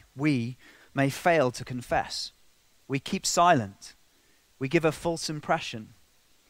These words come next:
We conceal the truth, living as if we are God, the one, the Savior, the center of the universe, the purpose of history.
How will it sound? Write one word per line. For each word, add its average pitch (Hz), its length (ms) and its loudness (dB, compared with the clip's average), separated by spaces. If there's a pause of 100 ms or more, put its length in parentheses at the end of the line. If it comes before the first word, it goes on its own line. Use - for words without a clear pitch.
(120)
We 139 100 -2
conceal 165 480 -2
the 143 140 -6
truth, - 560 -8 (400)
living 196 280 4
as 170 140 2
if 175 160 -4
we 156 100 4
are 185 260 8
God, 131 300 0
the 143 80 -4
one, 139 460 0
the 147 100 -4
Savior, 147 580 -6 (500)
the 135 60 -10
center 202 460 2
of 156 120 -6
the 156 60 -8
universe, 156 720 -6 (400)
the 123 80 -12
purpose 180 480 4
of 135 100 -8
history. 117 540 -8